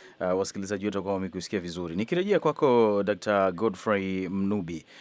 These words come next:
labda ungetueleza, tunafahamu kwamba upo hapo Tanzania, una-, una-, unafanya uchambuzi wa hapa na pale, unasikia watu wakizungumza. Hii,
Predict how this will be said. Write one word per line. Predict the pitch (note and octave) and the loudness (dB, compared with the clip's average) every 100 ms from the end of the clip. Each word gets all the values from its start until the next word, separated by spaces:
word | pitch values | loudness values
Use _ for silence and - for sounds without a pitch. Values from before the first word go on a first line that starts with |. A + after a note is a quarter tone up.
| - - | -14 -4
labda | F3+ | 0
ungetueleza, | G3 D3 C#3+ C3+ A#2+ G2+ - B2+ A#2+ A2+ F2 E2 D2 - | 2 2 4 4 2 -4 -2 2 4 4 2 -4 -10 -10
tunafahamu | - A#2 D#3+ E3+ B2+ | -6 -2 0 0 2
kwamba | C3 A2+ G2+ | 2 4 2
upo | F#2+ A#2+ A#2+ | 2 -2 0
hapo | A2 G#2 | 0 0
Tanzania, | G#2+ F#2+ F#2+ G#2 A2 G#2 G#2+ G#2 F#2+ D#2+ | -4 -2 0 0 2 2 2 2 0 -4
una-, | D#2+ D#2+ E2 | -8 -8 -8
una-, | F2 D#2+ | -8 -8
unafanya | F#2 E2 - A2 G2+ | -8 -8 -2 -2 -2
uchambuzi | F#2+ F#2+ G#2 F#2+ G2+ | -4 -6 -6 -4 -2
wa | F#2+ | -2
hapa | F2+ G2 | -4 -4
na | F2+ | -6
pale, | E2+ G#2+ G#2+ G#2 - - - - | -2 0 0 -2 -4 -16 -18 -8
unasikia | F#2+ F2 - A2 G2 | -4 -4 -2 0 2
watu | G#2 G#2 | 2 0
wakizungumza. | G#2 G2 G2 G2+ G#2+ G#2 G2 - - | -6 -8 -6 -4 0 0 -2 -10 -20
Hii, | - G#3+ G#3+ F3+ C#3+ | -4 -2 0 0 0